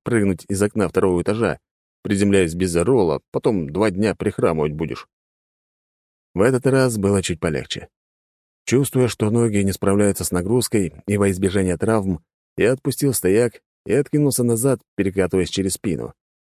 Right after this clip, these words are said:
Сделал тот же ролл, только назад, гася инерцию и смягчая жёсткое приземление. Кувыркнулся через спину, привычно подстраховываясь руками, толкнулся ими от пола, выбрасывая тело вверх и приземляясь на выпрямленные ноги.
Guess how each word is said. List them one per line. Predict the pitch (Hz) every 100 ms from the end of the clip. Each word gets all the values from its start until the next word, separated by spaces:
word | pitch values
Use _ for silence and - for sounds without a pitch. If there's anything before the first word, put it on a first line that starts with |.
| _ _ _ _ _
Сделал | 92 135 175 170
тот | 175 151
же | 160
ролл, | 180 143
только | 85 90 107
назад, | 123 139 123 95
гася | 90 - 92
инерцию | 95 123 98 85 90
и |
смягчая | 95 98 - 104 92
жёсткое | 85 98 - 87
приземление. | 80 95 107 104 80 57 - _ _ _ _ _ _ _
Кувыркнулся | 95 95 101 101 87
через | 101 95
спину, | - 110 110 98 -
привычно | - 107 123 - 90
подстраховываясь | 92 - 92 - 101 98 85
руками, | 95 107 98 92 - _ _ _
толкнулся | - 110 139 135 -
ими | 101 95
от | 90 -
пола, | 123 113 101
выбрасывая | 90 98 107 - 98
тело | - 98 95
вверх | 90 98 98 - _ _ -
и | 131
приземляясь | 131 117 113 110 107 -
на | 101
выпрямленные | 98 101 98 98 95
ноги. | 101 80 55